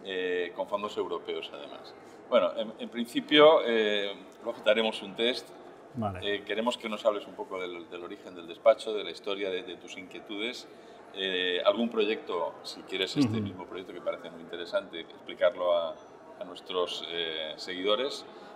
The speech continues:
Speaker 1: Y luego ya te haremos un, un, una anécdota también del despacho, que debes
Speaker 2: Vale.
Speaker 1: tener un montón. Y luego ya te haremos el, el test que hacemos nosotros a todos los arquitectos. Pero bueno, en principio te dejamos la palabra.
Speaker 2: Perfecto. Pues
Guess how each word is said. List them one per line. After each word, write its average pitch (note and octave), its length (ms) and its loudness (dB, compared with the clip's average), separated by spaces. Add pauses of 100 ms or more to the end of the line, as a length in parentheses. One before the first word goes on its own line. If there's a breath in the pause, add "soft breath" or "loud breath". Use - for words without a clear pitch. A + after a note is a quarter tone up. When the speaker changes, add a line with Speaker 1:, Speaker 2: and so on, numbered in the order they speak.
(120)
Speaker 1:
Y B2 80 0
luego A#2+ 200 10
ya A2+ 120 8
te G#2+ 80 8
haremos F2+ 320 4
un, E2+ 60 -10
un, E2 600 -12
una A2+ 120 8
anécdota A2+ 440 8
también F#2+ 240 -6
del F#2 120 -2
despacho, G#2+ 400 4
que F#2 80 -2
debes F#2+ 160 2
Speaker 2:
Vale. G#2+ 140 8
Speaker 1:
tener F#2+ 140 4
un G2 60 -2
montón. A#2 340 6 (580)
Y A2 60 -4
luego A2+ 240 12
ya A#2 220 12
te G#2 80 4
haremos F#2+ 300 4
el, F2 200 -2
el F2+ 180 -2
test G#2+ 260 2
que G2+ 60 -6
hacemos F#2+ 300 -2
nosotros G2 320 4
a F#2 60 4
todos F#2 220 6
los E2 120 0
arquitectos. E2 540 -4
Pero G2 80 2
bueno, F#2 160 6
en D#2+ 60 -8
principio G2+ 320 -8
te G2+ 80 -2
dejamos F2 280 2
la E2 120 4
palabra. E2 440 4
Speaker 2:
Perfecto. G#2 720 4 (720)
Pues A2+ 1120 8